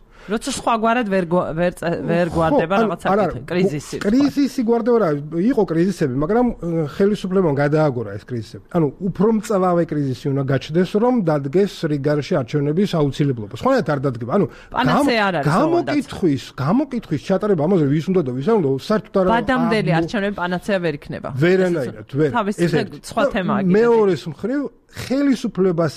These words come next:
Speaker 2: მხოლოდ და მხოლოდ ხელისუფლებას აქვს ეს ოფცია, რომ როცა მას დაჭირდება, მაშინ ჩაატაროს ვადამდელი არჩევნები. ამიტომ, ე, აქ, ესა გამოკითხვა, ვის უნდა, ვის არ უნდა,
Speaker 1: ეს
Speaker 2: ეს საერთო
Speaker 1: ეს
Speaker 2: დროის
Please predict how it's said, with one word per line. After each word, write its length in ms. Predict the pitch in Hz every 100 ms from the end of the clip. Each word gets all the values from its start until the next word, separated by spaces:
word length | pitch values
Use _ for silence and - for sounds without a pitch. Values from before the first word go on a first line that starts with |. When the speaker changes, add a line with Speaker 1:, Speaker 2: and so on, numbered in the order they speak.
| -
Speaker 2:
მხოლოდ 580 | - - - 240 254
და 100 | 208 226
მხოლოდ 260 | - 180
ხელისუფლებას 680 | - 160 151 - 147 135 127
აქვს 200 | 151 135
ეს 140 | 143 131
ოფცია, 580 | 139 - - - 170 226 254 -
რომ 200 | - 185 156
როცა 360 | 127 214 - 185
მას 360 | 151 185 -
დაჭირდება, 540 | 160 - 139 131 156 185
მაშინ 260 | 156 -
ჩაატაროს 640 | 170 156 160 165 165 156 170
ვადამდელი 460 | 156 139 135 147 151
არჩევნები. 460 | - 135 98 - - - - -
ამიტომ, 420 | 143 208 226 170 117 - - - -
ე, 200 | - 143 139 131 131 139
აქ, 220 | 175 185 175 160 151
ესა 240 | 156 160 135 127
გამოკითხვა, 760 | 131 143 175 214 208 - - 151
ვის 240 | 127 180 -
უნდა, 300 | 202 185 175 156
ვის 220 | 139 180
არ 140 | 220 214
უნდა, 260 | 208 170 147 135
Speaker 1:
ეს 100 | -
Speaker 2:
ეს 120 | 202
საერთო 260 | - 185 170
Speaker 1:
ეს 60 | 160
Speaker 2:
დროის 280 | 165 156